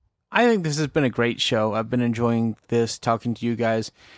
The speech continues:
And you guys out in the audience, please send us feedback. What do you ex-, what are you excited about? What, you know, what are you really excited about with these events? So,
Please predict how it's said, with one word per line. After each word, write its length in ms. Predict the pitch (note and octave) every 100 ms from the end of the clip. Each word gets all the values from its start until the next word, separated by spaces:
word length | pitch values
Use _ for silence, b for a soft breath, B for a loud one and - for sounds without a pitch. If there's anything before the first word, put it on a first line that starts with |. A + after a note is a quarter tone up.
| B
And 380 | - E3 E3+ E3
you 80 | F3+
guys 220 | F#3 F3
out 80 | F3
in 60 | C#3+
the 120 | D#3+
audience, 500 | D#3+ E3+ F3 C#3 - _ _ _ _
please 400 | - A3+ G#3+ F#3
send 240 | - F#3+
us 120 | F#3 -
feedback. 460 | G#3 F3+ D3 A2+
What 140 | D3 F3
do 60 |
you 320 | E3+ F#3+ F#3+ -
ex-, 260 | C#3 - -
what 180 | E3
are 40 | E3+
you 120 | E3
excited 400 | D#3 - A#2+ A2
about? 340 | A2 A2 -
What, 280 | - C3 C#3 _ _ _
you 120 | D3
know, 200 | C3 A2+ - b b b b _
what 260 | C3 E3 - _ _ _ _
are 120 | C#3 C#3+
you 420 | C#3+ D3+ C#3+ C#3+
really 540 | B2+ C#3 D3+ D3 C#3+
excited 380 | C3 B2+ C3+ C3
about 240 | B2 B2
with 220 | A#2 B2 -
these 280 | B2+ A#2
events? 540 | A2 - F#2+ - - - _ _ _
So, 380 | - - A2